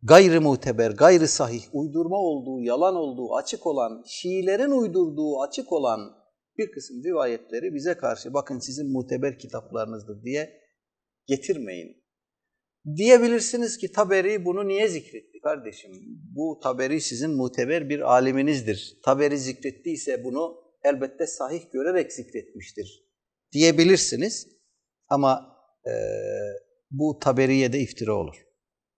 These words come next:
Çünkü Taberi'den biz böyle bir şey bilmiyoruz. "Benim bu tefsirde yer verdiğim rivayetlerin tamamı sahihtir, sabittir, muteberdir," e,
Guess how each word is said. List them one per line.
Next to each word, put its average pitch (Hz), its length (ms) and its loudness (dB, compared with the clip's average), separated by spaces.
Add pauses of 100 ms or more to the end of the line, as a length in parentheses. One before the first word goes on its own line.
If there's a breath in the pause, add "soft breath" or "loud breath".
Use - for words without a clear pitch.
(760)
Çünkü 127 420 -14
Taberi'den 135 640 -2
biz 127 220 -10
böyle 135 280 -6
bir 131 60 -8
şey 123 340 -12
bilmiyoruz. 95 580 -10
"Benim 120 300 -6
bu 127 100 -12
tefsirde 117 580 -14
yer 117 320 -6
verdiğim 98 380 -10
rivayetlerin 101 800 -8
tamamı 123 380 -8
sahihtir, - 640 -10
sabittir, 147 880 -8
muteberdir," 139 920 -6 (960)
e, 101 40 -6